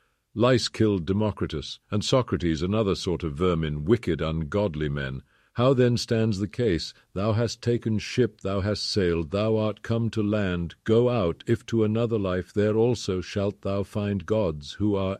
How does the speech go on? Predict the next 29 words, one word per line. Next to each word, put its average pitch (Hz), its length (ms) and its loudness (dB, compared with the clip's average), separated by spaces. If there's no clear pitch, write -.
everywhere. 90 640 -2
If 92 160 0
all 117 300 4
life 110 340 0
and 95 140 -4
sense 113 380 0
shall 110 260 -6
cease, - 420 -2
then 117 220 4
shalt 123 340 -2
thou 113 220 0
cease 127 440 -2
also 113 500 0
to 110 120 -4
be 107 140 0
subject 110 580 0
to 107 160 -2
either 107 240 2
pains 113 440 0
or 110 100 0
pleasures, 73 640 -2
and 131 160 2
to 151 100 6
serve 156 440 4
and 131 180 0
tend 127 320 2
this 110 180 2
vile 113 460 0
cottage. 101 640 -4